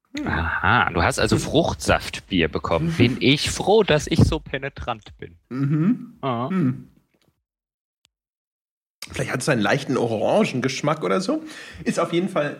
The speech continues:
Speaker 1: sehr nett. Es ist nicht, äh, ganz auf der Hö-, Höhe der von mir so geschätzten Pale Ales, aber es ist echt mal was anderes.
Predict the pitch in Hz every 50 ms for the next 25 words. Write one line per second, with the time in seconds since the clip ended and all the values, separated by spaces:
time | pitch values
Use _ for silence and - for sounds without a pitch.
0 | - - 117 - 135 135 139 139 131 131 - - _ _ _ - 113 123 143 139
1 | 139 - - 165 - 185 170 - 185 196 247 - - 196 - - 180 180 165 -
2 | 156 147 170 165 208 214 - - 160 160 - - 139 139 139 135 135 135 139 127
3 | 170 190 185 180 170 156 160 151 147 147 143 - - - - - 139 135 139 147
4 | 151 - - 147 147 135 127 151 139 135 147 - - 156 151 156 - - 135 123
5 | 127 - 151 170 - - - - 117 254 - - 151 147 151 160 - 160 147 135
6 | 135 139 - 151 151 156 160 - 160 156 151 139 135 120 120 113 - - 117 123
7 | 131 170 185 294 302 - -